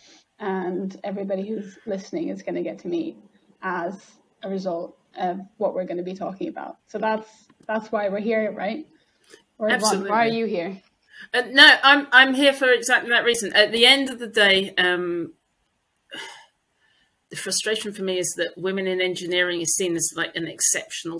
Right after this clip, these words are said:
Speaker 2: thing. Um, women in engineering shouldn't be exceptional. We make up the majority of the population.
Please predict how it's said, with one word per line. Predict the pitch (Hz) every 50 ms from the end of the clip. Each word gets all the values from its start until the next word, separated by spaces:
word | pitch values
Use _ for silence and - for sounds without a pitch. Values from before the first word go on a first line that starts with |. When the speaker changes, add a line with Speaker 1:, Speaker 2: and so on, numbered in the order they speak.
| - -
Speaker 2:
thing. | 175 175 175 196 202 - _ _ _ _ _ _ _ _
Um, | 185 185 175 175 160 - -
women | 185 202 214 226 220
in | 196 185
engineering | 170 175 170 175 175 170 165 165 170 170
shouldn't | 160 - - 190 151 165 - -
be | 175
exceptional. | 165 - - - 170 - - 196 208
We | 226 226
make | 208 196 196 190 190 196
up | 180 - - -
the | 180
majority | 175 170 165 160 175 180 170 170 170 160 - 165 170 170 160 -
of | 170 165 160 160 - - - - - _
the | -
population. | 151 - - - - 160 160 165 165 165 165 - 185 185 196